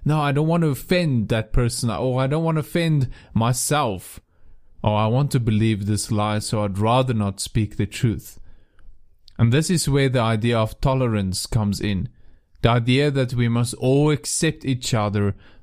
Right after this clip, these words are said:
the way every person sees themselves. We must all love in spite of what God says is true, and accept what every person believes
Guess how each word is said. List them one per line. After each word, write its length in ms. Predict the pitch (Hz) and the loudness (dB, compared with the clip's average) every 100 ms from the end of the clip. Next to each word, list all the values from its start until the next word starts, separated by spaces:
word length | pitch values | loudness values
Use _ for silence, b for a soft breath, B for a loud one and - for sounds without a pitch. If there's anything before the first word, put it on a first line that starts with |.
| - | 0
the 100 | 104 | 2
way 440 | 104 123 135 131 | 4 4 4 2
every 340 | - 127 135 131 | 0 -2 0 0
person 640 | 127 117 113 - 107 98 | 4 4 4 0 2 2
sees 540 | - - 113 107 104 | -2 0 2 2 2
themselves. 720 | 98 101 101 - 104 - - - b b b b - | 2 2 0 -2 -4 -4 -10 -12 b b b b 0
We 80 | 120 | 4
must 280 | 127 139 | 4 2
all 240 | 139 151 147 | 2 2 4
love 560 | 127 127 143 131 113 | 4 4 4 2 -2
in 220 | 120 117 113 | -4 -2 -2
spite 420 | - - 143 143 | -2 -2 -2 -2
of 140 | 120 | -2
what 240 | 117 110 95 | 0 -2 0
God 380 | 113 110 110 | 0 0 -2
says 560 | 101 113 98 95 95 - b b b b - | -2 0 0 0 -2 -8 b b b b 0
is 240 | 117 101 | 2 2
true, 400 | - - 131 98 - b b b _ _ - | -2 0 2 0 -4 b b b _ _ 0
and 140 | 113 | 2
accept 640 | 113 - - 147 98 - - - - - | 2 0 0 0 0 -10 -18 -20 -20 -2
what 220 | 110 104 | 0 0
every 280 | - 120 120 | -2 -2 0
person 440 | - 113 107 113 98 | 2 0 0 0 2
believes 680 | 98 104 104 90 - - | 2 2 0 -2 -6 -10